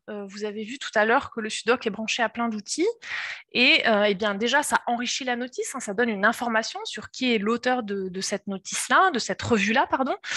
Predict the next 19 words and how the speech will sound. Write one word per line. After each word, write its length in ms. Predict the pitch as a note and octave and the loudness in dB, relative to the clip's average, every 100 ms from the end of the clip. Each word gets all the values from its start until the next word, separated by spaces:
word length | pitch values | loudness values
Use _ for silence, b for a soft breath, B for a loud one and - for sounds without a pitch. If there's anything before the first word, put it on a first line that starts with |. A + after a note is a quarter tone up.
| B B B B - | B B B B 2
et, 300 | A#3+ D#4 E4+ - | 8 8 8 6
euh, 440 | G#3+ G3+ G3 G3 | 6 8 6 6
et 100 | - | 4
ça 160 | G#3 B3 | 2 4
permet 300 | B3 A3+ C#4+ | 4 4 4
ensuite 520 | B3 - - F4+ - G#3 | 2 0 -2 -2 -4 -8
de 220 | F#3+ B3+ | -2 0
visualiser 1000 | C#4 A3 E4+ E4+ E4+ D4+ C4+ C#4 D4+ D#4 | 0 0 0 4 2 2 0 2 2 0
ces 720 | - - C4+ B3+ A#3+ A#3 A3+ G#3+ | -4 -6 -4 -2 0 -2 -2 -4
revues-là, 560 | A#3+ A3 G#3+ G3 B3+ | -6 -6 0 4 4
ces 160 | D4 A#3 | 2 -6
ressources-là 540 | G#3+ - - - A#3+ | -8 -10 -8 -2 0
dans 160 | C4+ A3 | 0 -2
d'autres 420 | G#3 D#4+ - B3 | -2 -6 -6 -6
outils 220 | B3 - | -6 -4
du 80 | G#3+ | -2
sudoc, 480 | - - G3 D4+ - | -4 0 2 2 2
par 140 | A#3 | -2
exemple 360 | G#3 G3 A3+ | -2 -4 -6